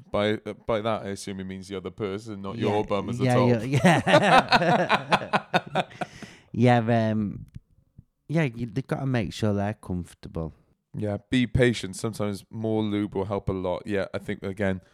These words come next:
Speaker 1: just use loads and loads and loads of lube.
Speaker 2: I think be confident. I think when it's so sexy watching a top who knows how to top and is, like, confident.
Speaker 1: Yeah.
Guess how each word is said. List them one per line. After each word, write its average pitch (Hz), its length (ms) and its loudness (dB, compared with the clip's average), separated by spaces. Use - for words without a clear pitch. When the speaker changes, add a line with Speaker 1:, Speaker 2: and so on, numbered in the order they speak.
Speaker 1:
just - 180 -18
use 101 260 -8
loads 104 300 2
and 98 140 -10
loads 98 180 -2
and 95 140 -4
loads 98 180 4
of 92 100 -4
lube. 95 440 2
Speaker 2:
I 143 120 -4
think 175 240 0
be 147 120 0
confident. 107 840 -6
I 120 80 0
think 131 320 0
when 123 420 0
it's 117 260 -2
so 135 320 2
sexy - 600 -4
watching 101 580 -4
a 101 80 -2
top - 460 -10
who 95 100 -2
knows 90 460 -2
how 85 240 -8
to - 120 -20
top - 380 -14
and 85 100 -12
is, 82 140 -14
like, 80 140 -18
confident. 80 800 -18
Speaker 1:
Yeah. 214 280 -6